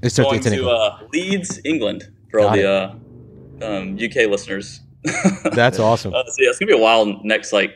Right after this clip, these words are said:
Speaker 1: Yeah.
Speaker 2: three or four weeks, uh, or five weeks for sure.
Speaker 1: Now, now, is, is Wesley playing in the same qualifier with you in June?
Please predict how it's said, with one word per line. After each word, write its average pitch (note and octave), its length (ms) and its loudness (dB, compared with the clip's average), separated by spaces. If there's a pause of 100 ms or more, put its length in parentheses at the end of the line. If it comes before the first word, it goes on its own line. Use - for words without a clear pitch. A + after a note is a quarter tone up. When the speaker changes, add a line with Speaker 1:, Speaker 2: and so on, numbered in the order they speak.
Speaker 1:
Yeah. G2 300 -4
Speaker 2:
three A#2 160 2
or G#2 40 2
four G2+ 180 -4
weeks, - 460 -18
uh, F#2+ 320 0
or G#2 160 0
five G2+ 220 2
weeks - 200 -6
for - 160 -12
sure. - 200 -4
Speaker 1:
Now, A#2 100 0 (200)
now, A#2+ 160 2
is, B2+ 200 0
is A#2+ 220 -2
Wesley D3 280 0
playing D3 220 2
in C#3+ 40 0
the C3+ 60 -2
same C3+ 180 -2
qualifier C3+ 380 -2
with C3+ 120 -4
you C#3+ 80 -4
in C#3+ 80 -4
June? D3+ 280 -8